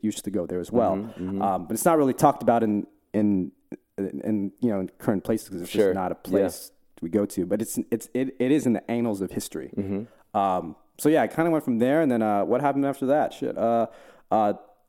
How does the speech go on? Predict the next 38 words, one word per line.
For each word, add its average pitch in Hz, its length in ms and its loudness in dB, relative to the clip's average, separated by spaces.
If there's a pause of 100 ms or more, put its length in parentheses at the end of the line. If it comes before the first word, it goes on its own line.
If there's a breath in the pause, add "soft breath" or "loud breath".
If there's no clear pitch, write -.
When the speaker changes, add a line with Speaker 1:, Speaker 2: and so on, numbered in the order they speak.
(180)
Speaker 1:
that's 131 180 -2
kinda, 151 200 2
like, 127 160 2
where 120 240 2
I 117 80 4
met, 113 340 2
like, 104 320 0
uh, 92 500 2 (220)
uh, 87 220 0 (280)
Poriotics. 104 800 0
Speaker 2:
Yeah. 95 260 2
Speaker 1:
It - 80 -8
was 95 160 -6 (120)
through 113 160 2
that. 104 320 2
I 101 40 -6
think 131 160 -2
I 113 60 0
met 92 220 -2
Dumbo 98 420 -2
through, 92 420 -2 (240)
through 107 360 0
there, 110 420 0 (180 soft breath)
and 127 100 2
also 151 120 2
Culture 143 260 0
Shock - 380 -2
as - 80 -16
well. 95 360 0 (260 loud breath)
Speaker 2:
Yeah. 190 160 2
Speaker 1:
So, 151 480 6
I, 156 100 6
and 151 120 4
I 170 100 4
think, 208 240 2
um, 147 340 6
I 143 80 4
think 196 240 2